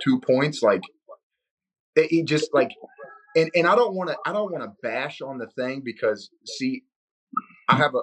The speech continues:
I have a, a difference in opinion in, in, in what I'm about to say because I don't wanna harp on the low blow that he gave.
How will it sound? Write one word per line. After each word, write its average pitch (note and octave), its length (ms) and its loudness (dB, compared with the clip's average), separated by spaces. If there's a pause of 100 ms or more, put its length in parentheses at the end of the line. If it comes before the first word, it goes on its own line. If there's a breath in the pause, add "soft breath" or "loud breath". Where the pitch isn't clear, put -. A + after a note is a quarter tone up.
I A#2+ 100 -4
have C#3 180 -4
a, G#2 160 -2 (840)
a A#2 60 -8
difference D#3 440 -2
in B2 80 -6
opinion G2 680 -6
in, G#2+ 100 4
in, F#2+ 300 0
in G2+ 220 -4
what A2+ 180 6
I'm G#2+ 100 4
about G2 280 2
to F2+ 80 -16
say F#2 280 0
because F#2 500 -4 (520)
I A2+ 80 0
don't F3+ 240 2
wanna D3+ 240 -2 (120)
harp B2+ 300 0 (100)
on G#2+ 400 -6
the F2 140 -4
low G#2+ 400 2
blow A#2+ 300 0
that G#2 160 -6
he G#2+ 160 -10
gave. G2+ 440 0